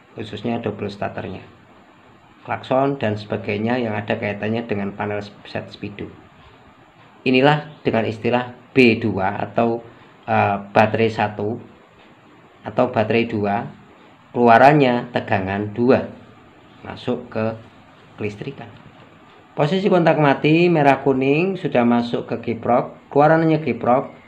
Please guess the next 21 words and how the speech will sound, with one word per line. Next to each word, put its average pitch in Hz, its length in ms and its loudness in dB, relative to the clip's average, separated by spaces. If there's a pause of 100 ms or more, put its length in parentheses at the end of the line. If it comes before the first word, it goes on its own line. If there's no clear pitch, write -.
(160)
merah 120 640 2
putih. 156 400 -2 (720)
Merah 117 240 0
putih 165 320 0
akan 139 240 2
dimasukkan 120 640 0
ke 127 140 -2 (100)
kunci 107 320 -4
kontak, 120 560 0
ini 101 320 -4
pun 139 240 0 (160)
standby 117 960 0
dua 101 320 -6
belas 107 320 -4
volt. 110 320 -4 (1040)
Karena 113 240 -4
merah 113 480 0
kuning 170 400 4
di 117 160 -6
dalamnya 110 560 0
ada 113 240 -4